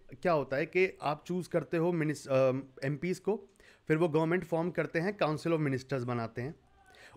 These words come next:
उन Council of Ministers में से कुछ मेजर मिनिस्ट्रीज होती हैं, वो कैबिनेट तैयार करती है और कैबिनेट ही मीटिंग्स करता है, लॉज और पॉलिसीज पे डिसाइड करता है और ये कैबिनेट के डिसीजंस को Council of Ministers को मानना पड़ता है सारा।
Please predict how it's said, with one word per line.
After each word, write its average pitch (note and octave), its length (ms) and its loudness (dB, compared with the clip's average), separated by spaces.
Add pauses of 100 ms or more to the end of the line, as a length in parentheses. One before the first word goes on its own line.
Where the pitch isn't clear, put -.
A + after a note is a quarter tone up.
उन A#3 160 6
Council G3 280 2
of G#3 120 6
Ministers F#3 400 2
में G#3 140 0
से G#3+ 60 -8
कुछ A3 220 -6
मेजर E3+ 360 4
मिनिस्ट्रीज F#3 480 2
होती D#3 220 -2
हैं, G3+ 80 4
वो B3 140 0
कैबिनेट D#3+ 440 2
तैयार C#3+ 320 2
करती C3+ 320 -6
है F#3+ 60 2
और B3+ 240 0
कैबिनेट F3 480 4
ही A3+ 140 0
मीटिंग्स F3+ 460 0
करता C#3+ 340 -2
है, G3 220 -4 (340)
लॉज E3 400 4
और F#3 120 2
पॉलिसीज E3 560 0
पे E3+ 120 -4 (280)
डिसाइड D3 400 0
करता D3+ 280 -2
है F#3 60 2
और G#3 120 2
ये A3+ 60 0
कैबिनेट F3 500 2
के D#3 280 2
डिसीजंस D3 580 -2
को G3+ 280 0
Council D#3 340 0
of D#3+ 100 0
Ministers D#3 360 -4
को A3+ 120 -4
मानना C3+ 320 -2
पड़ता G2 280 -8
है F#2+ 60 -8
सारा। F#2 260 -8